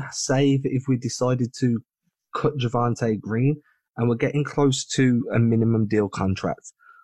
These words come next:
which could be used on a veteran to try and shore up that bench and give us a little bit of an extra presence.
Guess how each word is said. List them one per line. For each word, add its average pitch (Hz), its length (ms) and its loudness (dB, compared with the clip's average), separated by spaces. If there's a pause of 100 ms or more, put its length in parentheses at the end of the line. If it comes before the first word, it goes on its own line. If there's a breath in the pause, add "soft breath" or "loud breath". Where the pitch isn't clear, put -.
(120)
which - 240 0
could 117 340 0
be 113 80 6
used 110 320 4
on 110 80 2
a 98 60 2
veteran 107 540 0
to - 120 -10
try - 160 0
and 104 120 2
shore 110 320 2
up - 100 -2
that - 240 -2
bench 107 280 0
and 107 140 0
give 101 140 -4
us 98 140 -2
a 104 40 2
little 101 220 0
bit 98 160 0
of 90 100 -4
an 95 100 0
extra - 280 -8
presence. - 680 -6